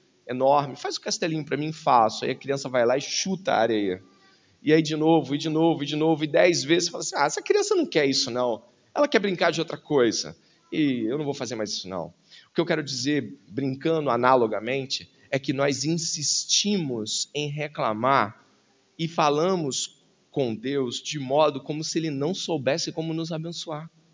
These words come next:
como se ele não soubesse como nos guiar. Nós muitas vezes tratamos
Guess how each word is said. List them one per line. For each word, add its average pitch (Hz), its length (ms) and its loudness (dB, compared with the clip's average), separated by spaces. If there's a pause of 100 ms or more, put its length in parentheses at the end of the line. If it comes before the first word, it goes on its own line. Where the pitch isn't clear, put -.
(400)
como 165 160 -2
se 165 120 0
ele 170 120 2
não 165 160 2
soubesse 156 460 2
como 170 240 0
nos 170 200 2
guiar. 165 580 0 (320)
Nós 175 180 2
muitas 196 400 2
vezes 185 320 4
tratamos 175 840 2